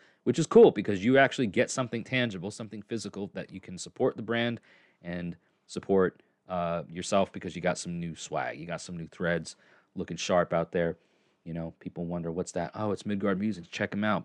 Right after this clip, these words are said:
Boom. Right? Walk-in advertisement. Plus, you look great doing it. So check it out.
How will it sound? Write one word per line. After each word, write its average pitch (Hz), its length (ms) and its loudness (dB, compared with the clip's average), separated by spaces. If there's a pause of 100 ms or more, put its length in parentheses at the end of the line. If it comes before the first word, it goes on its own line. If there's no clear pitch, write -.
Boom. 98 400 2 (800)
Right? 92 260 -2
Walk-in 107 260 0
advertisement. 101 640 2 (300)
Plus, 202 180 6
you 196 100 8
look 190 180 6
great 151 180 6
doing 160 240 6
it. - 100 -8
So 110 300 0 (400)
check 147 220 6
it 156 40 8
out. 104 260 6